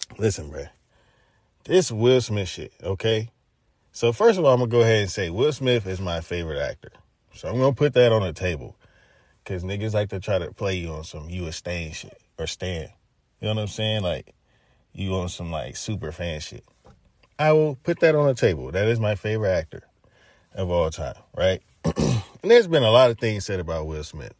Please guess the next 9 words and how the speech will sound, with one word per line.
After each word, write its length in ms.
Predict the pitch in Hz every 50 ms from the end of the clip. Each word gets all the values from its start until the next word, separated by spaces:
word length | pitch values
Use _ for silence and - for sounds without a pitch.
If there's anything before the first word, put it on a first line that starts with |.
| -
okay? 480 | - 120 117 - 151 139 135 131 123 117 _ _ _ _ _ _ _ _ _ _ _
And 300 | - 107 127 131 131 107 - - _ _ -
I 100 | 190 214
just, 400 | 196 156 147 135 117 - _ _ _
I 380 | - 156 156 156 156 151 143 - _ _ _ -
respect 440 | 117 120 110 - - 104 98 -
the 40 | -
actor. 460 | 90 101 107 104 104 - 104 95 - - _ _ _ _ _ _ _ _ _ _ _ _ _ _ _ _ _ _ _ _ _ _ _ -
Um, 500 | 98 104 104 101 90 87 78 64 -